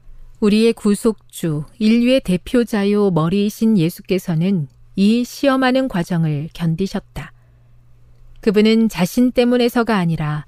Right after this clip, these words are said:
우리의 죄 때문에 고통을 당하셨다. 그러므로 오늘날 우리는 승리자의 공로를 의지함으로 그분의 이름으로 승리자가 될 수 있다.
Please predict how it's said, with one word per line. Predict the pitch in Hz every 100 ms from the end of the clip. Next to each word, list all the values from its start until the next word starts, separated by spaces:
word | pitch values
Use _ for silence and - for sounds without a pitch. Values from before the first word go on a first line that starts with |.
| - -
우리의 | 208 226 269
죄 | - 185
때문에 | 180 - 233 226 220 226
고통을 | 175 - 202 196 202
당하셨다. | 160 160 175 180 _ 147 - - _ _ _ _ _ _ -
그러므로 | 196 190 196 196 202 185 156 _ - -
오늘날 | 196 214 220 233
우리는 | 208 208 226 247 208 156
승리자의 | - 294 285 285 285 254 240 254
공로를 | - 214 220 240 214
의지함으로 | 190 196 240 214 185 151 147 151 - -
그분의 | - 226 254 277 269
이름으로 | 190 185 165 160 165 170 -
승리자가 | - - 254 247 240 233 175 175 185
될 | - 156
수 | 156 -
있다. | 180 - 160